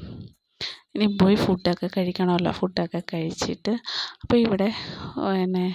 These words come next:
ഒരു ലക്ഷ്മി വില്ല പാലസ് എന്ന് പറയുന്നൊരു പാലസ് ഉണ്ടെന്ന് അറിഞ്ഞു.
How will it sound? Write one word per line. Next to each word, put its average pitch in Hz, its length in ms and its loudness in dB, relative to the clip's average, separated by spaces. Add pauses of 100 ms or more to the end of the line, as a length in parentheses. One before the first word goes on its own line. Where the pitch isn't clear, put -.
(560)
ഒരു 226 200 6 (180)
ലക്ഷ്മി 214 520 2
വില്ല 226 240 4 (320)
പാലസ് 208 440 0
എന്ന് 202 160 0
പറയുന്നൊരു 196 420 4
പാലസ് 190 460 0
ഉണ്ടെന്ന് 180 320 2
അറിഞ്ഞു. 175 340 0